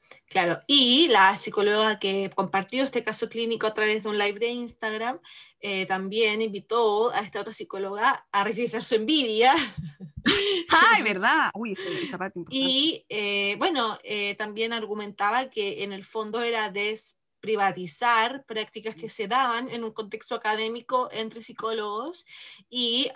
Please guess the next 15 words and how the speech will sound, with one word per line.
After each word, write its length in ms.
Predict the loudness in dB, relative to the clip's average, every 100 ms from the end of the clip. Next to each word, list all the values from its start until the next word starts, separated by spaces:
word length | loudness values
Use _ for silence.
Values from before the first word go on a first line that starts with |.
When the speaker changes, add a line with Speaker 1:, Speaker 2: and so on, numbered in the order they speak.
| -4
Speaker 1:
eh, 520 | -2 -2 -2 -2 -6 -10
dar 440 | 2 6 6 2 -6
esa 220 | -6 -2
información 520 | -2 -2 -4 -2 0 2
al 120 | 2
alcance 460 | 2 2 0 0 0
de 160 | 2
todos 380 | 4 6 6 4
y 60 | 0
todas. 420 | 0 0 -2 -6
Como 260 | -6 -4 -2
que 220 | -2 -2
esa 300 | 2 2 4
era 160 | 2
su, 720 | -2 -4 -6 -4 -2 0 0